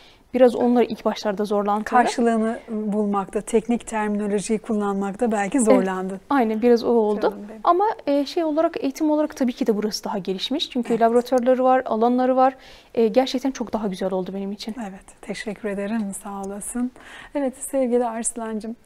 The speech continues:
Speaker 2: sen, e, Gaziantep Üniversitesi için neler söyleyeceksin? Bölümün için, e, arkadaşlarına, gençlere mesajın ne olacak? Nasıl bir ölçme, değerlendirme yapılıyor? Ne kadar sürede eğitim süreci tamamlanıyor?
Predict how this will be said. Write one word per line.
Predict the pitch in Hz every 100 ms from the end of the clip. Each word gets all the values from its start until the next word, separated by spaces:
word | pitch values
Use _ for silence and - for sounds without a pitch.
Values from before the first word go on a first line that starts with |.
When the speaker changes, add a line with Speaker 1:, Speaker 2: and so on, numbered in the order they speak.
| -
Speaker 2:
sen, | 226 240 233 240
e, | 220 214
Gaziantep | 208 220 220 208 240 226 208 220
Üniversitesi | 233 214 220 214 - 208 214
için | - 208
neler | 202 202 202
söyleyeceksin? | - 196 190 190 196 - 202 180
Bölümün | 202 202 196 208
için, | 208 - - 214 - - - -
e, | 196 190 180
arkadaşlarına, | 208 208 202 202 202 220 196
gençlere | 190 196 196 226 214 208
mesajın | 208 - 208 202 208 - - -
ne | 226
olacak? | 220 208 202 214 208
Nasıl | 233 - 233 208
bir | 220
ölçme, | 240 226 - 214 214
değerlendirme | 214 214 208 208 208 208 208
yapılıyor? | 208 - 208 214 208 - -
Ne |
kadar | 240 240 220 214
sürede | - 220 208 214 240
eğitim | 240 202 - 208 208
süreci | - 220 202 196 208 220 - -
tamamlanıyor? | - 208 196 196 202 196 196